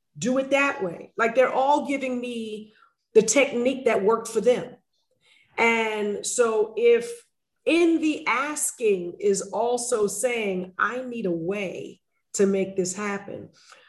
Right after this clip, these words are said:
I, I need you to share your vision or share your experience with me,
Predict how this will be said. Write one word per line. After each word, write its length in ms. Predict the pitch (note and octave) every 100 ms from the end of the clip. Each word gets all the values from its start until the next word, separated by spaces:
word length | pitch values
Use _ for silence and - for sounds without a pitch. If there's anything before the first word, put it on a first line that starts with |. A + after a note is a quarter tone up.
| _ -
I, 600 | G#3 G#3+ G#3+ G#3 G3 - - _ _ _ _ _ _ - -
I 160 | A#3+
need 300 | C4+ C4+ B3
you 160 | F#3+ A3+
to 140 | G3+ F#3+
share 380 | - - A3+
your 260 | A3+ G#3+ G#3 D#3+
vision 580 | A3 A3+ G3 F3+ D#3 D#3
or 120 | F3+
share 340 | F3+ - A3+ G#3
your 280 | G3+ F#3
experience 840 | F3+ - - C#4 B3 G3+ F3 E3+ -
with 220 | E3 D#3+
me, 340 | E3 D3 C#3+